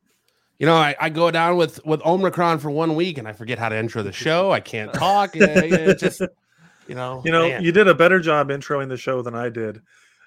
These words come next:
Speaker 2: When we, like, last minute right before the show, we're like, "Wait, Matt doesn't have a voice. Shouldn't one of us do it?"
Speaker 1: Nah, you're
Speaker 2: So I
Speaker 1: good,
Speaker 2: just
Speaker 1: man.
Speaker 2: took
Speaker 1: You
Speaker 2: the
Speaker 1: did a good
Speaker 2: reins.
Speaker 1: job.
Speaker 2: <laughs> Thanks.
Speaker 1: You did a great job. Great
Speaker 2: Thank
Speaker 1: job,
Speaker 2: you.
Speaker 1: sir. But, uh, yeah, do we wanna,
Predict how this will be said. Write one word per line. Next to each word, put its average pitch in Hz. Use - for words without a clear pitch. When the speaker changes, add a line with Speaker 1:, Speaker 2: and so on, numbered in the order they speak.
Speaker 2:
When 139
we, 139
like, 127
last 127
minute 139
right 143
before 143
the 135
show, 143
we're 139
like, 135
"Wait, 196
Matt 247
doesn't 254
have 180
a 135
voice. 131
Shouldn't 247
one 233
of 170
us 156
do 180
it?" 220
Speaker 1:
Nah, 98
you're 107
Speaker 2:
So 139
I 139
Speaker 1:
good, 151
Speaker 2:
just 156
Speaker 1:
man. 123
Speaker 2:
took 165
Speaker 1:
You 123
Speaker 2:
the 143
Speaker 1:
did -
a 143
good 139
Speaker 2:
reins. 170
Speaker 1:
job. -
Speaker 2:
<laughs> -
Thanks. 117
Speaker 1:
You 123
did 131
a 135
great 127
job. 101
Great 113
Speaker 2:
Thank 107
Speaker 1:
job, 92
Speaker 2:
you. 101
Speaker 1:
sir. 101
But, 107
uh, 113
yeah, 214
do 135
we 156
wanna, 165